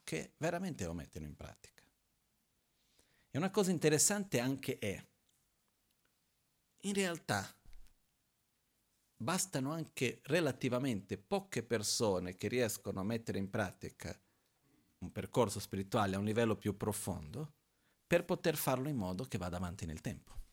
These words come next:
Perché poi dopo quelle persone possono un'altra volta condividere e un'altra volta farlo crescere, no? Perché poi ci sono tre aspetti fondamentali del sentiero spirituale nella nostra vita,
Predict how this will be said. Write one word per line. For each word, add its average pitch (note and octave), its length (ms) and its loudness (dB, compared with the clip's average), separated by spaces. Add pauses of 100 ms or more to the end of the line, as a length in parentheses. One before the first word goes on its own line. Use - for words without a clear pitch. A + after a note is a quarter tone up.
(1800)
Perché - 220 -8
poi G#2 160 0
dopo G2+ 240 -2
quelle G2 260 -2
persone B2 420 -4
possono G2 360 -2
un'altra F#2+ 280 -2
volta G2 300 0
condividere G#2+ 1040 -2 (280)
e - 60 -2
un'altra G#2 320 4
volta F2+ 320 -2
farlo E2+ 360 -6
crescere, G2 540 -4
no? B2 220 -8 (1600)
Perché F#3 240 2
poi F#3 180 8
ci D3+ 120 2
sono F3+ 280 4
tre A#3 280 8
aspetti D3 560 0
fondamentali C#3+ 880 2
del G#2 160 0
sentiero A#2+ 420 2
spirituale A2 600 2
nella F#2+ 200 2
nostra F2+ 360 -4
vita, E2 380 -12